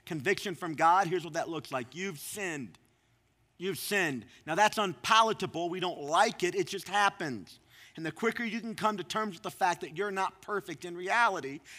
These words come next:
and that you've sinned and you've been wrong, the quicker and easier the repentance process is. But condemnation, which comes from Satan, says this, "You're worthless.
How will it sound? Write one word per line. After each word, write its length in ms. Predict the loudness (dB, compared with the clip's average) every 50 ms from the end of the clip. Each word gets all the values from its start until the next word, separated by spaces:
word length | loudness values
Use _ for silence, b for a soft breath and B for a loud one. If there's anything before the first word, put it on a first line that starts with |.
| B B
and 100 | -6 -6
that 140 | -4 -4 -2
you've 240 | -2 -2 -2 -2
sinned 420 | -4 -4 -2 -2 0 0 0 -2 -2
and 160 | -2 -4 -4
you've 220 | -4 -6 -6 -4
been 160 | -4 -2 -2 -2
wrong, 500 | -2 0 0 2 2 2 0 -2 -4 -6
the 120 | -8 -10
quicker 520 | -10 -12 -8 -4 -4 -4 -2 -2 -2 -2
and 140 | -2 -4 -4
easier 520 | -6 -4 -2 -2 -2 -2 -2 -6 -6 -6 B B B B B
the 80 | -6
repentance 560 | -6 -4 -2 2 2 2 2 0 -4 -8 -8
process 520 | -8 -4 0 0 0 0 0 -4 -6 -4 -2
is. 400 | -2 0 0 -2 -2 -6 -16 -20 _ _ _ _ _ _ _ _ _ _ _ _ _ _ _ _ _ _ _ _ _ _ _ B B B B
But 120 | -10 -2 6
condemnation, 800 | 8 8 8 8 6 2 0 0 0 0 0 0 -2 -2 -4 -4
which 160 | -6 -6 -4
comes 200 | -6 -6 -6 -6
from 140 | -8 -10 -10
Satan, 460 | -8 -4 0 0 0 -2 -4 -8 -8
says 300 | -6 -4 -4 -4 -4 -2
this, 320 | -2 -2 0 -2 -4 -8 B B B B
"You're 160 | B 0 0 0
worthless. 800 | 2 4 4 4 4 2 -2 -8 -8 -8 -8 -8 -12 -12 -14